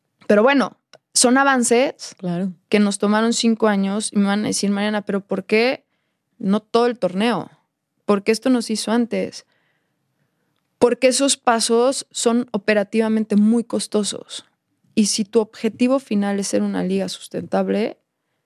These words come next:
Speaker 1: tienes que igualar tus ingresos con tus costos, ¿no?
Speaker 2: Ok. Ujú.
Speaker 1: Entonces, operar un estadio y no llenarlo tiene, conlleva ciertas pérdidas.
Speaker 2: Ok.
Speaker 1: Entonces, aquí es donde todos sumamos.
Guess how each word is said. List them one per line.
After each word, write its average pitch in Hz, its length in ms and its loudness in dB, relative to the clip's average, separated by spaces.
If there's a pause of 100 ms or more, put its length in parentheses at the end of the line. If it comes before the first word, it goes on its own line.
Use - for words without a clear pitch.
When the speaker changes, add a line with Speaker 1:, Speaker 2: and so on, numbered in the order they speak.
(400)
Speaker 1:
tienes 254 460 2
que - 120 -4
igualar 196 380 0
tus - 260 -8
ingresos 185 440 -4
con 185 180 -8
tus - 160 -16
costos, - 580 -18 (340)
¿no? 175 160 -4
Speaker 2:
Ok. 165 140 -6
Ujú. 175 180 -8 (320)
Speaker 1:
Entonces, 202 520 -2
operar 196 480 0
un 226 120 -2
estadio 180 640 -2 (600)
y 196 120 4
no 214 160 0
llenarlo 208 800 -2 (300)
tiene, 202 500 -2
conlleva 202 420 0
ciertas 196 440 -8
pérdidas. - 680 -6 (140)
Speaker 2:
Ok. 180 280 -10
Speaker 1:
Entonces, 190 640 -4
aquí 240 280 0
es 269 100 2
donde 269 200 2
todos 294 360 2
sumamos. 320 640 0